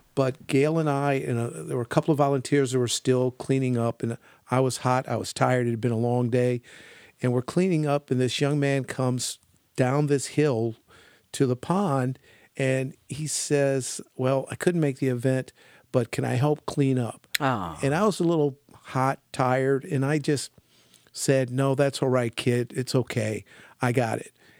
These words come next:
Speaker 1: And then I said, "Wait a minute. This young man came here and he's offering to help. Of course he can help." And so he was kind enough to pitch in and start moving rods and reel in the truck that we rented to haul this, all this stuff away,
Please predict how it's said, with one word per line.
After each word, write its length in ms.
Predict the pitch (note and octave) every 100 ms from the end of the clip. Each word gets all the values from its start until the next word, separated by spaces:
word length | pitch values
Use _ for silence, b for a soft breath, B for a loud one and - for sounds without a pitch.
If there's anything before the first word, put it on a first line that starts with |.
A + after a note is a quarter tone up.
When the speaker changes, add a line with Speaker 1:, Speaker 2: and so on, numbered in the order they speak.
| b _
Speaker 1:
And 100 | D#3
then 120 | D3 F#3+
I 100 | D#3
said, 220 | - F3
"Wait 200 | F3+ E3
a 40 |
minute. 300 | B2 G2+ - - _ _ _ _ _ _
This 320 | D#3+ F3+ -
young 240 | E3+ D#3+ B2+
man 320 | B2+ B2 B2
came 420 | - - C#3+ D3+
here 420 | C3+ C3+ C3+ C3 b b b b b b _ -
and 180 | A#2+
he's 200 | A#2+ A2+
offering 420 | C3+ C#3 D3 D3+ C3+
to 100 | G2
help. 500 | - B2+ C3 C#3+ - _ -
Of 160 | B2+
course 400 | - - C#3 -
he 80 | A#2
can 160 | - G#2+
help." 360 | G#2+ - _ _ b b b b
And 160 | C3 B2
so 260 | - C3 A2+
he 120 | C3
was 120 | A#2
kind 340 | - D3 D3+ D3+
enough 280 | D3+ C3+ -
to 100 | A2+
pitch 340 | - D3+ -
in 300 | D3 C#3 C3+ B B -
and 100 | A#2+
start 240 | - B2
moving 320 | A#2+ D3 C#3+ C3+
rods 340 | C3+ C3 B2+
and 100 | B2+
reel 220 | B2+ B2+
in 80 | B2
the 60 | A#2
truck 340 | - C#3+ B2+
that 100 | -
we 160 | A#2+ B2
rented 360 | B2 B2 C3 -
to 80 |
haul 220 | G#2+ A2 A#2+
this, 200 | A2 -
all 160 | A#2
this 100 | A2+
stuff 260 | - C3+ A2
away, 320 | C#3+ B2 C3+